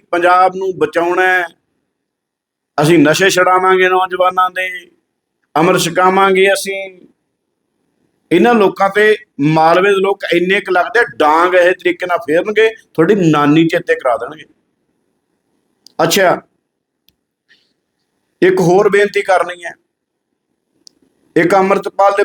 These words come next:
ਭਾਪੇ ਨੂੰ ਕਿਹੋ ਵੀ ਜਿਹੜਾ ਘਰੇ ਇੱਕ ਬੇਟਾ ਬੈਠਾ ਨਾ ਲੜਕਾ, ਹੈਪੀ ਨਸ਼ੇੜੀ ਜਿਹੜਾ ਹੈ, ਉਹਨੂੰ ਪਹਿਲਾਂ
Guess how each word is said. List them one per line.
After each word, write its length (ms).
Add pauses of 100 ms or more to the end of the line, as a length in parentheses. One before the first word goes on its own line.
ਭਾਪੇ 340
ਨੂੰ 120
ਕਿਹੋ 320
ਵੀ 120
ਜਿਹੜਾ 220 (120)
ਘਰੇ 260
ਇੱਕ 180
ਬੇਟਾ 320
ਬੈਠਾ 280
ਨਾ 100 (120)
ਲੜਕਾ, 380 (720)
ਹੈਪੀ 540 (680)
ਨਸ਼ੇੜੀ 420
ਜਿਹੜਾ 320
ਹੈ, 60 (1080)
ਉਹਨੂੰ 220
ਪਹਿਲਾਂ 220